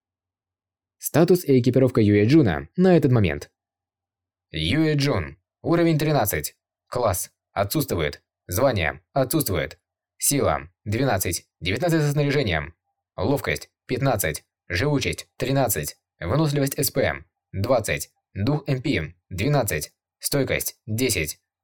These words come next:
Экипировка. Меч Тандао, оружие первого уровня. Атака пять тире восемь. Защитный костюм, снаряжение второго уровня.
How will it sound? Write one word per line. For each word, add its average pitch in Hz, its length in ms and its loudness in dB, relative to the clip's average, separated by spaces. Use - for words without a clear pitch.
Экипировка. 117 720 -2
Меч 139 280 0
Тандао, 135 480 2
оружие 151 420 0
первого 127 300 0
уровня. 87 480 -4
Атака 156 380 0
пять 127 200 -4
тире 135 180 0
восемь. 85 440 -2
Защитный 170 460 -2
костюм, 143 480 -2
снаряжение 110 540 0
второго 135 320 2
уровня. 85 480 -2